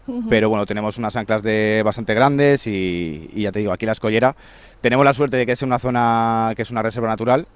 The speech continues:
Speaker 1: Ujú.
Speaker 2: y que, y que básicamente la cantidad de vida que hay aquí no la tienes quinientos metros más allá de la, de la, de la zona donde estamos en la misma, en la misma escollera.
Speaker 1: Eric, no sé si tu has provat o si t'animaries a fer un bateig.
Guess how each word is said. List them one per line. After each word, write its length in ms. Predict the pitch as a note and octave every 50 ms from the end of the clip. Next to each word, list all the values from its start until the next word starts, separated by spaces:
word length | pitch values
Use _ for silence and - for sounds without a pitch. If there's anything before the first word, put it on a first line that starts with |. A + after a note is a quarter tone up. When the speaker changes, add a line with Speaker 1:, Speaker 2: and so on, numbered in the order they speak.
| - - -
Speaker 1:
Ujú. 140 | C4+ B3 A#3+
Speaker 2:
y 100 | A2+ G#2
que, 1040 | - - G#2 F#2+ - F#2+ F#2 F2+ F#2 F2+ F2+ F2+ F2 E2+ E2+ E2+ E2 E2+ E2 D#2+ - - - - - - - - - - -
y 140 | - A#2+ A2+
que 100 | - A2
básicamente 600 | G2+ G#2 G2+ - G#2+ G#2+ G#2+ G#2+ A2 G#2 - A#2
la 120 | A2+ G#2+ G#2
cantidad 280 | A2 G#2+ F#2+ A2 A2
de 80 | A#2 A2+
vida 220 | A#2 A#2+ A#2 A2+
que 80 | G2+ A#2+
hay 60 | A#2
aquí 320 | A2+ A2+ - B2+ C#3 D3
no 100 | D3 C#3
la 120 | A#2+ A2 G#2
tienes 420 | A#2+ A#2 A2 A2+ A2+ - - - B2 A#2 A2 G#2+ -
quinientos 360 | - A#2+ A2+ A2+ G#2 G#2+ G2
metros 280 | G#2+ A2 A2+ A2 A#2 A2+
más 160 | A2 G2+ -
allá 160 | A2 G2+ G2+
de 100 | G#2+ G#2+
la, 560 | G#2 G2 F#2 F2 E2+ E2 E2+ E2 D#2+ E2 E2+ - -
de 180 | A2+ G#2+ G#2
la, 480 | F#2+ F#2 F2 E2+ E2 D#2 D2+ D2+ D2 D#2+
de 80 | G2+ A2+
la 100 | G2+ F#2
zona 160 | - A#2+ A2+
donde 120 | A2 A2+
estamos 300 | G#2 - - A#2+ A#2+ A#2 -
en 40 | A2+
la 60 | G#2+
misma, 420 | G#2 F#2+ G2+ F2+ F2 F2 E2+ F2+ -
en 80 | C3 B2
la 80 | A#2+
misma 160 | A#2+ A#2+ A#2
escollera. 400 | G#2+ - - G2+ G2+ G2 F2+ - - _ _ _ _ - - - - - - -
Speaker 1:
Eric, 300 | - G3+ G#3 A#3+ A#3 B3
no 160 | A3+ G#3 G3+
sé 100 | A3+ C4+
si 140 | C4 D#4+ C#4
tu 560 | - - C4+ C4+ C4 C4 B3 A#3+ A#3 A3+ G#3+
has 260 | G3+ G3+ - - - -
provat 560 | - A#3 A3 G3+ F#3+ F3+ F#3 G#3+ D4 E4+ -
o 160 | A#3+ G#3+ G#3 G3+
si 160 | - - G#3
t'animaries 540 | - G#3 G3+ G3+ G3+ G3 F#3+ G3 G3 F#3+ G#3+
a 60 | A3
fer 120 | - A#3
un 80 | A#3 A3+
bateig. 560 | G#3 F#3 - D#3+ C#3+ C#3 C#3+ - - - -